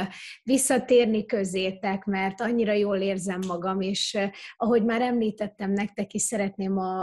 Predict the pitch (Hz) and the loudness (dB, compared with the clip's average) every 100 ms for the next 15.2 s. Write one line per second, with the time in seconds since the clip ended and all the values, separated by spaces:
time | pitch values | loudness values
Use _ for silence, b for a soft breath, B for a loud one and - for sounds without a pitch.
0 | - 190 190 220 220 196 180 185 175 196 | -2 -2 -2 -2 -4 -2 -4 -6 -8 -4
1 | 180 190 196 - 202 190 175 180 175 175 | -4 -4 -6 -6 -4 -2 -2 -2 -4 -2
2 | 190 214 220 202 220 - 208 240 285 262 | -4 0 0 2 2 2 0 2 2 0
3 | 220 196 185 - 226 196 196 190 170 175 | 0 -2 -4 -4 -4 -4 0 0 0 -2
4 | 175 - 480 240 302 302 226 202 208 202 | -6 -10 -4 2 2 2 0 2 0 2
5 | 196 190 190 175 170 214 - 220 196 196 | 0 0 -2 -2 -4 -4 -2 -2 -2 -2
6 | - 196 202 254 220 190 185 190 175 175 | -2 -2 0 0 0 0 -2 -2 -2 -2
7 | 185 180 185 180 165 175 - 185 - 190 | -4 -2 -4 -2 -2 -2 -4 -8 -6 -6
8 | 190 190 190 220 233 208 190 190 208 - | -2 -4 -2 0 2 4 2 -2 -10 -8
9 | 196 185 175 175 175 196 196 208 175 196 | -6 -6 -6 -4 -6 -8 -10 -10 -8 -6
10 | - 180 165 185 185 180 214 220 B B | -4 -2 -2 -2 -4 -4 -4 -4 B B
11 | B - 208 233 202 202 - 226 233 - | B -8 -4 -2 0 0 2 0 0 -2
12 | 269 190 185 185 185 190 175 185 185 180 | -2 -2 -2 -4 0 2 4 4 2 2
13 | 180 180 190 190 196 240 247 240 233 - | 2 2 2 0 2 -2 -2 -4 -4 -2
14 | 269 247 233 185 - 180 170 175 208 180 | -2 0 0 -2 -2 -2 0 -4 -4 0
15 | 196 214 | 2 2